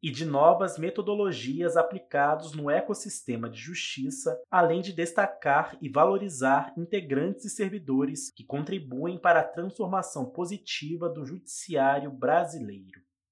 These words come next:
Prêmio C N M P. O Ministério Público do Estado de Mato Grosso também está entre os finalistas do Prêmio C N M P edição dois mil e vinte e quatro, com o projeto Núcleo de Apoio aos Acordos de Não Persecução Penal e Diligências, na categoria Governança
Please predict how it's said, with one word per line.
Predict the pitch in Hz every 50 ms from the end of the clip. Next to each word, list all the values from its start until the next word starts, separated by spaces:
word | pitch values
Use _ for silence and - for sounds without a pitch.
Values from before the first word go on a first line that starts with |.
| _ _ _ _ _
Prêmio | - 165 175 180 190 202 208 208 208 214
C | 208 - - - 220 220
N | 202 156 147 156 160 165 165
M | 160 156 156 147
P. | - _ 113 101 92 87 - _ _ _ _ -
O | 113
Ministério | 113 120 117 - - 147 147 160
Público | 160 - - - 165 170 185 202 202 - 208
do | 175 208
Estado | 196 - - - 143 135 123 127
de | 123 117
Mato | 123 123 123 127 - 160
Grosso | 127 127 127 127 135 131 - -
também | - 156 151 156 170
está | 165 - - - 147 143 156 160 -
entre | - 160 160 - -
os | 131 - -
finalistas | - 214 214 214 202 175 143 151 170 - - 180 165
do | 156 175 170
Prêmio | - - 139 147 151 160 165 165
C | 170 - - - 214 202
N | 185 156 139 135 127
M | 127 139 156
P | - - - - 147 151 170 - -
edição | 156 147 - - - - - 143 139
dois | 135 135 127 113 110
mil | 127 151 175
e | 175
vinte | 170 190 185 - -
e | -
quatro, | - - 135 135 135 135 - - 147 147 -
com | - 160 165 185
o | 196
projeto | - - 190 185 160 120 117 127 131 139 143 - - 165 156 - -
Núcleo | 135 143 170 214 226 - - 240 226 190
de | 175 214
Apoio | 208 202 208 - - 147 147 156 170 175 170 -
aos | 165 160 160 -
Acordos | 185 175 - - - - 147 156 165 190 175 165 180 143
de | 160 165
Não | 156 143 143 165 196
Persecução | 202 - 143 - - - 196 - - - - 135 131
Penal | 127 - 180 175 156 139 131 139 160 - -
e | 147
Diligências, | 123 117 123 131 165 - 135 127 123 123 131 143 - - 170 160 - - - -
na | 214 214
categoria | 214 226 220 226 233 226 208 220 196 151 147 165 180 185 185
Governança | - 185 190 175 190 190 160 139 131 131 135 151 170 165 - - 175